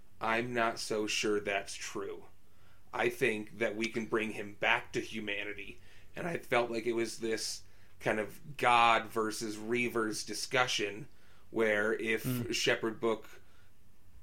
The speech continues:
Speaker 1: maybe prays for their souls, or if there's some kind of, uh,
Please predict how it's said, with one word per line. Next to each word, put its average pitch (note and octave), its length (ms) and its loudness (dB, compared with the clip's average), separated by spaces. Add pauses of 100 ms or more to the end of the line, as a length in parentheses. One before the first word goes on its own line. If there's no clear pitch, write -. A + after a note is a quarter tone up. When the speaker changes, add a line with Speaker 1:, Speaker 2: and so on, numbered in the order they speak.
(140)
Speaker 1:
maybe A#2 300 6
prays B2 400 4
for A#2 160 2
their A2 180 4
souls, G#2+ 720 2
or G#2+ 520 4 (300)
if A#2+ 220 4
there's A#2+ 600 6
some B2+ 320 2
kind B2 320 0
of, A2 400 0 (480)
uh, G#2+ 440 6